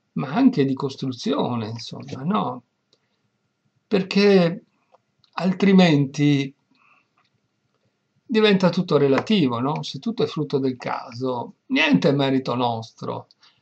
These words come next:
Quindi fare o non fare per costruirsi, insomma, no?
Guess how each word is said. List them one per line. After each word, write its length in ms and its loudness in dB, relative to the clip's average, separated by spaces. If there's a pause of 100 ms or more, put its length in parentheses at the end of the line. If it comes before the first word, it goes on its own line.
(200)
Quindi 220 4
fare 400 0
o 40 6
non 160 2
fare 520 2
per 160 -4
costruirsi, 840 0
insomma, 520 -14
no? 420 -8